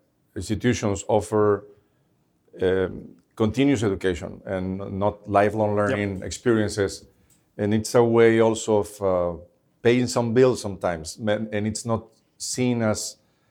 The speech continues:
Speaker 1: a business, uh, uh, as important of, as, uh, as the business of degrees, uh, the granting degrees. And the, there has to be a more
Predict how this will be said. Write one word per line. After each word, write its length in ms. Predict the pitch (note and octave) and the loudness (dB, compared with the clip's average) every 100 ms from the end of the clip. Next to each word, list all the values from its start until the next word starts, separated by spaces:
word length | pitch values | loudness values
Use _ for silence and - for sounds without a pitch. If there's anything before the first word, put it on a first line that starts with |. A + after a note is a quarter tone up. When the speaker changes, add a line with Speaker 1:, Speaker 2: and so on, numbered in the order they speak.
| _ _ - | _ _ -4
Speaker 1:
a 40 | |
business, 600 | G2 A#2 A2+ A#2+ A2+ - - - | 2 2 2 0 -2 -6 -12 -2
uh, 40 | |
uh, 360 | G2 - G2+ - - - - - A2 | 0 0 -4 -12 -14 -18 -20 -8 -6
as 160 | G#2+ | -4
important 560 | A#2+ G#2+ B2 A2 A2+ - - | -6 0 2 2 -2 -4 -4
of, 360 | G#2 - - _ | -4 -4 -14 _
as, 320 | G2+ G2 - - | -4 -4 -8 -4
uh, 280 | G#2 F#2+ F#2 | 0 0 0
as 180 | G2+ F#2+ | -2 -2
the 60 | |
business 320 | G#2 G#2+ G#2+ | -2 -2 -4
of 120 | G#2 F2+ | -6 -8
degrees, 500 | G2 B2+ F#2+ - - - _ _ _ - | -2 -2 -2 -6 -18 -20 _ _ _ -8
uh, 100 | F#2+ | -6
the 100 | - | -2
granting 380 | G#2+ A2 G#2+ | 0 0 -2
degrees. 420 | G2 G2 A2+ - - | -6 -4 -2 -4 -6
And 140 | F#2+ | -2
the, 160 | G2 F#2+ | 0 0
there 140 | G2+ | -2
has 180 | F#2 G#2+ | -2 -4
to 60 | G#2+ | 0
be 120 | A2 | 0
a 160 | A2 G2+ | 0 -2
more 420 | G#2+ G#2+ G2+ | 0 2 0